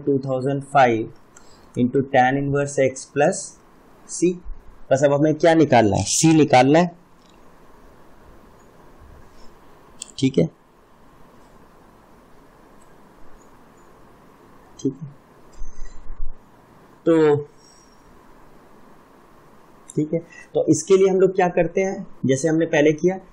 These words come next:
एक्स को अगर हम इस original फंक्शन में एक्स को वन दे दें तो क्या होगा, f one raised to power two thousand five is equal to, और rather zero दे दें। ज़ीरो क्यों दे दें, क्योंकि फिर हम,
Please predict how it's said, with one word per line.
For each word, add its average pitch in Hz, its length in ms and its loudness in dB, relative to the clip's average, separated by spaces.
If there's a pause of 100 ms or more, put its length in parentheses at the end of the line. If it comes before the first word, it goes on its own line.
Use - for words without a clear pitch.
(180)
एक्स 139 180 0
को 185 120 0
अगर 180 240 2
हम 156 380 -2 (440)
इस 139 320 -2
original 147 360 2
फंक्शन 156 360 -2
में 165 120 -2
एक्स 143 220 -2
को 170 120 0
वन 143 200 2
दे 113 160 4
दें 101 120 -4 (1120)
तो 135 60 0
क्या 151 200 0
होगा, 156 220 -2 (240)
f 143 260 0
one 156 220 0
raised 147 280 2
to 151 120 2
power 147 240 0
two 143 140 0
thousand 139 480 -2
five 180 180 2 (1800)
is 127 200 0
equal 139 320 -2
to, 196 140 2 (1080)
और 135 100 0
rather 139 300 4
zero 139 340 4
दे 110 140 6
दें। 101 140 -4 (800)
ज़ीरो 139 280 2
क्यों 175 200 0
दे 165 100 2
दें, 185 160 0
क्योंकि 170 220 0
फिर 170 180 0
हम, 165 120 0